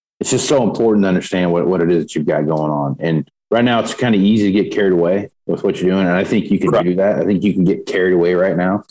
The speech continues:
Speaker 1: and, and do some
Speaker 2: For, right, the right
Speaker 1: for the
Speaker 2: item.
Speaker 1: next, for the next eighteen months. I really believe that. You got eighteen months to do some really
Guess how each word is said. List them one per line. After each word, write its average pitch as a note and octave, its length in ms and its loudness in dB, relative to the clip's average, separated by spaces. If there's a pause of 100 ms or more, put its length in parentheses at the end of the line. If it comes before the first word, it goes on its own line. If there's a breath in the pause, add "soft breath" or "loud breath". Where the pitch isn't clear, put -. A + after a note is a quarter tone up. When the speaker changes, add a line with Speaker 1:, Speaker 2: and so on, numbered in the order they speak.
(460)
Speaker 1:
and, F2 240 0
and F2 140 2
do F#2 160 2
some F3 160 -2
Speaker 2:
For, F3 360 0 (420)
right, A2 420 0
the A#2+ 120 0
right C3+ 240 2
Speaker 1:
for - 40 4
the A#2+ 60 2
Speaker 2:
item. A#2 320 0
Speaker 1:
next, A2+ 220 -2
for - 100 -4
the A2+ 80 2
next A2 180 -2
eighteen G#2 380 0
months. - 360 -6 (160)
I E2 100 -4
really F2 280 0
believe D#2+ 340 0
that. C#2 320 -4 (340 loud breath)
You F#3+ 80 2
got E3 100 2
eighteen F3+ 360 0
months F#2+ 340 0
to D#2+ 60 -4
do F2 140 2
some D#2+ 200 -4
really F2 440 0